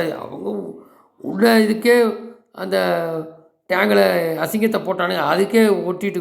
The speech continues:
கட்சியில உட்காந்துட்டு இருக்க திருமாவளவன் மக்களுக்கு என்ன, அவங்க மக்கள் கூட நல்லது செய்யாம அந்த ஒன்றரை சீட்டுக்கு வேண்டி இருந்துட்டு அவங்க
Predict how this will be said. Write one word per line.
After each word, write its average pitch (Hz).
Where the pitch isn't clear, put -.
கட்சியில 175
உட்காந்துட்டு 160
இருக்க 147
திருமாவளவன் 147
மக்களுக்கு 180
என்ன, 165
அவங்க 156
மக்கள் 180
கூட 175
நல்லது 151
செய்யாம 143
அந்த 147
ஒன்றரை 151
சீட்டுக்கு 151
வேண்டி 156
இருந்துட்டு 143
அவங்க 165